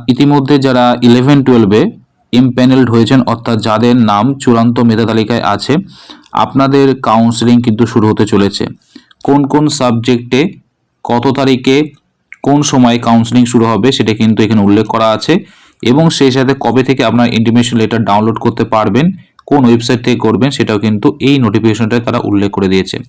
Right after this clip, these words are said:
চলুন একবার দেখে নেব যে কোন কোন সাবজেক্টে কোন কোন তারিখ এবং কটা থেকে আপনাদের কাউন্সেলিং প্রক্রিয়া শুরু হবে। দেখুন এখানে দেওয়া আছে অ্যানথ্রোপোলজি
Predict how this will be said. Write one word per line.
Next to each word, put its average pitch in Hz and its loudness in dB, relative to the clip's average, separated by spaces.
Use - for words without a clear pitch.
চলুন 139 2
একবার 127 0
দেখে 120 0
নেব 117 2
যে 123 0
কোন 135 0
কোন 160 0
সাবজেক্টে 120 -2
কোন 127 0
কোন 143 -2
তারিখ 113 -2
এবং 120 4
কটা 113 -2
থেকে 117 0
আপনাদের 120 0
কাউন্সেলিং 107 0
প্রক্রিয়া 120 -2
শুরু 104 0
হবে। 98 -2
দেখুন 147 0
এখানে 160 0
দেওয়া 151 4
আছে 143 -2
অ্যানথ্রোপোলজি 143 2